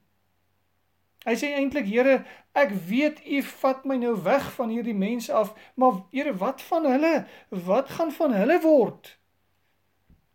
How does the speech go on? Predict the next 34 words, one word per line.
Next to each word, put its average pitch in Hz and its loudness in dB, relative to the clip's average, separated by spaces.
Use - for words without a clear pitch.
Ek 196 -6
het 208 -6
hulle 202 -2
gelei 170 -6
tot 190 -8
hier 190 -6
toe, 180 -10
Here. 156 -10
En 165 -10
ek 220 -6
het - -2
die 208 -2
beste 269 -2
van 233 -6
my 226 -4
vermoë, 202 0
het 196 -4
ek 214 -8
alles 269 -2
probeer 214 -2
om 208 -6
hulle 196 -2
hier 208 -4
te 214 -4
bring. 196 -4
Ja, 226 2
Here, 277 4
ek 277 0
het 277 -4
foute 285 0
gemaak. 254 -2
Maar 226 -6
Here, 285 2
dis, 240 -4